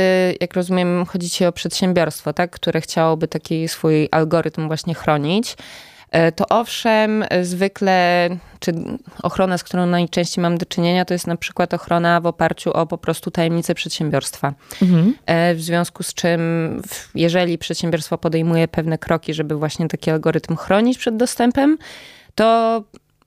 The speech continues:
Speaker 1: istnieje
Speaker 2: To to jest
Speaker 1: możliwość
Speaker 2: ich własność.
Speaker 1: traktowania jej właśnie tak, jako tajemnicy przedsiębiorstwa. Są takie sytuacje, w których algorytm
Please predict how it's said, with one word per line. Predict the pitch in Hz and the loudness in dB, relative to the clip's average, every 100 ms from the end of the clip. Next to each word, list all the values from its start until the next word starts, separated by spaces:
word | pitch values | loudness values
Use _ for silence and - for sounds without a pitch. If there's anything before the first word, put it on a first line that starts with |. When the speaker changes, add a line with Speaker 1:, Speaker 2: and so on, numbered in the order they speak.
| - - | -18 -4
Speaker 1:
istnieje | 190 - 208 196 190 | -2 0 2 4 2
Speaker 2:
To | |
to | 185 | 2
jest | 214 | 4
Speaker 1:
możliwość | 247 185 | 4 4
Speaker 2:
ich | 233 | 4
własność. | 190 151 | 4 2
Speaker 1:
traktowania | 196 185 180 | 2 0 2
jej | 180 175 | 2 0
właśnie | 165 165 170 156 | 0 -2 -4 -2
tak, | 139 - | -4 -4
jako | 156 151 | -6 -4
tajemnicy | - 156 156 160 156 | 0 0 0 -2 -4
przedsiębiorstwa. | - - 151 180 226 - 202 | -4 -2 0 0 0 -2 -2
Są | - 247 | 0 0
takie | 240 220 180 | 0 -4 -6
sytuacje, | - 175 175 175 170 | -8 0 0 0 -6
w | |
których | - - 165 165 - - - - - - | -8 -2 2 2 0 -10 -20 -20 -20 -2
algorytm | 170 170 180 175 170 - 175 170 | -2 2 0 0 -4 -4 -2 -2